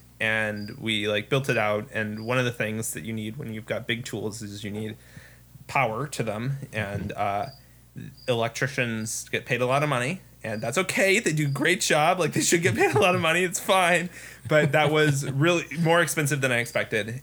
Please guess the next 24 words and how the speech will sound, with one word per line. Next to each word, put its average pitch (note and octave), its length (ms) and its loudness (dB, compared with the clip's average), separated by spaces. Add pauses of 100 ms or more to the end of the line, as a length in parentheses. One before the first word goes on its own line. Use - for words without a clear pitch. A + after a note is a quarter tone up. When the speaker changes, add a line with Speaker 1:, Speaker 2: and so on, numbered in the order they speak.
Speaker 1:
and A2 300 0
I A2 60 0
did A2+ 200 0
end A2 200 -2
up G#2+ 280 -2
going A2 300 -4
to - 100 -16
the A2 80 -6
bank, G#2+ 440 -4
and A2 140 -4
I G#2+ 60 -4
ha-, A2+ 220 -8
got G#2 220 -2
a - 20 -4
loan G#2+ 240 -6
for G2+ 120 -4
eight G2 120 -6
thousand G2+ 280 -6
dollars, A2 580 -8 (120)
um, - 360 -8 (460)
to A2 240 -2
pay A2 120 -4
the - 100 -8
electrician, - 580 -8